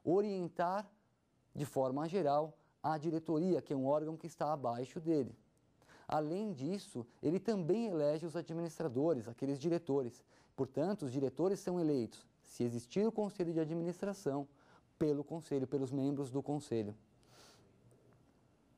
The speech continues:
O sistema que existe hoje,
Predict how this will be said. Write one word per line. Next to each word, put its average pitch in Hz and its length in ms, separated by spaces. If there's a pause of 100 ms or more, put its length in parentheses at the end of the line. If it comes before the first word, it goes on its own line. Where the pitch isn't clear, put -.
(1800)
O - 80
sistema 226 460
que 214 120
existe 135 440
hoje, 160 420